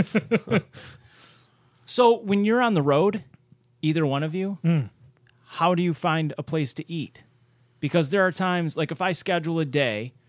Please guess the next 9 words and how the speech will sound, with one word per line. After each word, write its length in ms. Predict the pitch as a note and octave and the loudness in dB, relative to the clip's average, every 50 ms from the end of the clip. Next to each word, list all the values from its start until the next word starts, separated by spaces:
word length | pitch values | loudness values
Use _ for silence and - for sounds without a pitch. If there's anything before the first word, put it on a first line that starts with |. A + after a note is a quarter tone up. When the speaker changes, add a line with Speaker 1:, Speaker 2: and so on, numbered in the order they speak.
| _ D3+ E3 | _ -12 -10
Speaker 1:
<clears throat> 300 | - - - D3 D3+ C#3 | -10 -8 -6 -6 -4 -2
um, 400 | C3 B2+ B2 B2 A#2+ A#2+ B2 B2+ | -2 -2 -2 -2 -2 -4 -4 -4
like, 160 | - C3+ B2+ | -6 -4 -2
let's 160 | E3 D#3 D3 - | -2 -2 -2 0
say 100 | - D#3 | 0 0
I'm 100 | D3 C#3+ | 0 0
gonna 140 | C#3+ C#3 C#3 | 0 -2 -2
go 340 | B2+ A2+ C#3 C#3+ C#3 C#3 C#3 | -2 0 2 2 2 2 0
to 1400 | - - - - C#3 C#3 C#3 C#3 C#3 C#3 C#3 C#3+ C#3+ D3 D3 D3 D3 D3+ D#3 D#3 D#3+ D#3+ E3 E3 E3+ F3 E3 | -4 -6 -8 -6 -4 -2 -2 -2 -2 -2 -2 -2 0 0 0 0 0 0 0 0 0 -2 -2 -2 -2 -4 -6